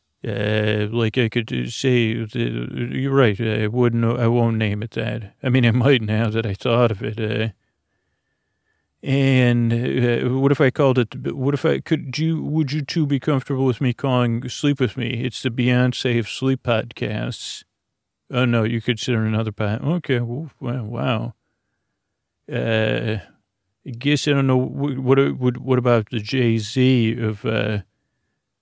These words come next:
what about the H to the Iz-, Izzo of sleep, uh, like, sl-, sleep is, like, uh, no. Oh, okay, great.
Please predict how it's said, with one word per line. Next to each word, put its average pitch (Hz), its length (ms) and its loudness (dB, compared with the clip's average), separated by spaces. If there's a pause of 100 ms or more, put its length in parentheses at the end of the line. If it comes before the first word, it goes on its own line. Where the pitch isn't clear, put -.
what 143 220 -2
about 131 440 4
the 127 400 -2
H 131 300 2
to 127 140 2
the 120 140 0
Iz-, 127 300 0
Izzo 120 960 0
of 107 160 -4
sleep, 120 360 -2
uh, 123 360 -4
like, 117 400 -4
sl-, 131 380 -4
sleep 127 420 -4
is, 127 320 0 (100)
like, 113 360 -6
uh, 117 340 -2
no. 113 480 -6 (360)
Oh, 202 260 0
okay, 117 220 -2
great. 139 500 0